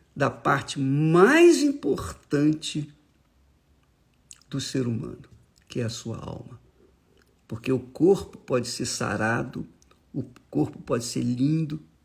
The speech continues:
maravilhoso, perfeito, perfeito. Mas se a alma está faminta, sedenta,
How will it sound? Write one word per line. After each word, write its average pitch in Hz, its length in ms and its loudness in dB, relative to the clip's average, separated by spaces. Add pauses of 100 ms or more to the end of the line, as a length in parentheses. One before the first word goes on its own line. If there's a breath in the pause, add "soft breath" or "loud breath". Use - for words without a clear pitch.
(760)
maravilhoso, 135 1160 0 (720)
perfeito, 156 840 2 (760)
perfeito. 175 640 0 (1160)
Mas 135 180 -2
se - 160 -4
a 135 80 0
alma 135 440 0
está 123 720 -6 (540)
faminta, 131 840 -6 (160)
sedenta, - 960 -6